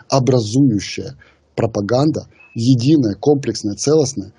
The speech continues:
но для этого нужна концепция украинского мира. И над ней нужно профессионально, серьезно работать.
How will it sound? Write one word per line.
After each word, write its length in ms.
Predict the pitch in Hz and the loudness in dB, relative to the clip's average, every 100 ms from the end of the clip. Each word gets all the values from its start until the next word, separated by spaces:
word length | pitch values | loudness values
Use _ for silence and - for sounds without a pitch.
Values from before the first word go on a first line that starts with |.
| _ | _
но 140 | 123 113 | -2 0
для 180 | 107 | 2
этого 260 | 131 139 123 | 2 2 0
нужна 300 | 113 98 90 | 0 -2 -8
концепция 600 | - 113 110 127 - 101 - | -4 -2 -2 -4 -4 -8 -8
украинского 640 | - 107 110 107 110 98 104 | -4 0 0 -2 -4 -6 -6
мира. 380 | 110 113 104 - - - - | -2 0 0 -4 -16 -20 -4
И 100 | 139 | 4
над 160 | 135 139 | 6 6
ней 160 | 139 175 | 4 4
нужно 260 | 151 101 98 | 2 0 0
профессионально, 840 | 135 139 135 147 156 170 107 95 _ _ _ | -2 -2 0 2 2 0 -2 -8 _ _ _
серьезно 600 | - 120 113 139 135 104 - | -4 0 4 4 2 -4 -4
работать. 460 | - 110 110 - | -2 0 0 -2